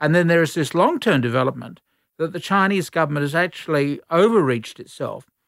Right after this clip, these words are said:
and been too effective with its one-child policy. And so that has meant, therefore, that the census figures would show this decline. And traditionally,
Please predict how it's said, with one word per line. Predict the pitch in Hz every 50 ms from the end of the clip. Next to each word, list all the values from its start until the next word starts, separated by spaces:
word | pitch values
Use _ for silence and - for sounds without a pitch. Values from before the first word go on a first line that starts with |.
| _ _ _
and | - 147 147 151
been | 156 151 151 151
too | - - 196 277
effective | 311 - - - 131 131 - _ - 143 139 131
with | 151 139 143
its | 143 - -
one-child | 156 143 143 139 - 156 151 143 139 - _
policy. | - 175 175 170 160 - - 123 - - 139 _ _ _ _ _ _ _ _ _
And | - 160 160
so | 143 - 190 180 165
that | 165 170
has | 156 156 147 -
meant, | 190 214 254 277 -
therefore, | - 147 139 123 - - 135 117 104 113 131
that | 139 151 151 139 _ -
the | 147 143
census | - - 190 220 202 - - 156 127 -
figures | - - 233 240 160 135 - - - 156 190 - - - _ _ _ _ _ _
would | - 151 156 135 -
show | - - 190 185 185 190 170
this | 131 110 127 135 - -
decline. | _ - - - - 185 185 208 226 208 123 95 - - _ _ _ _ _ _ _ -
And | - 156 147 -
traditionally, | - 160 156 - 240 - - 220 208 143 123 104 123 147